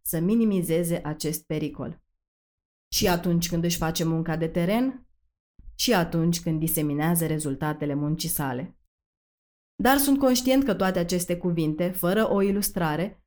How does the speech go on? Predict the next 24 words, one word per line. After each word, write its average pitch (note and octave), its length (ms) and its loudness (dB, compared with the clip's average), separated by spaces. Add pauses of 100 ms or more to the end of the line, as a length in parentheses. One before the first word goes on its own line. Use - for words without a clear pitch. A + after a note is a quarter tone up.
(180)
ar A3+ 200 0
putea A#3 280 0
apărea G3+ 340 0
foarte F3 440 -2
vagi. C#3+ 440 -4 (1040)
Astfel, A3 600 0 (480)
am A#3 120 2
să A#3 140 0
fac C#4+ 180 0
apel A3+ 320 2
la G#3 120 2
un F#3 120 0
exemplu F#3 480 -2
care F3+ 180 -2
m-a E3 140 0
fascinat E3+ 600 -4
întotdeauna. D#3 800 -2 (1120)
Este A#3 280 2
vorba C4 320 2
despre G3 300 -4
comentariul G3 680 -2
unui F3 200 0
coleg E3+ 260 0
antropolog, E3+ 800 -2